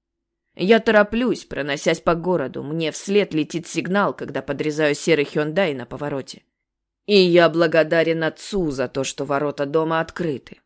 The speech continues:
Я заезжаю во двор без задержек. Мать выглядит нормально, когда открывает мне дверь. Я целую ее щеку, замечая в движениях некоторую суету. Что касается отца, он спокоен,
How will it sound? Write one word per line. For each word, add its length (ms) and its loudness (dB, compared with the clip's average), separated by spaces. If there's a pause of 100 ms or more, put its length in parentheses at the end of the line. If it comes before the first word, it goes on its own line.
(240)
Я 240 4
заезжаю 500 2
во 140 0
двор 240 -2
без 180 -6
задержек. 720 -8 (680)
Мать 260 4
выглядит 480 2
нормально, 540 2
когда 340 0
открывает 540 -2
мне 200 -4
дверь. 320 -8 (540)
Я 240 4
целую 420 4
ее 220 2
щеку, 400 -2
замечая 560 0
в 80 -8
движениях 640 0
некоторую 500 -2
суету. 640 -10 (460)
Что 260 -2
касается 600 0
отца, 440 2 (420)
он 240 2
спокоен, 680 -4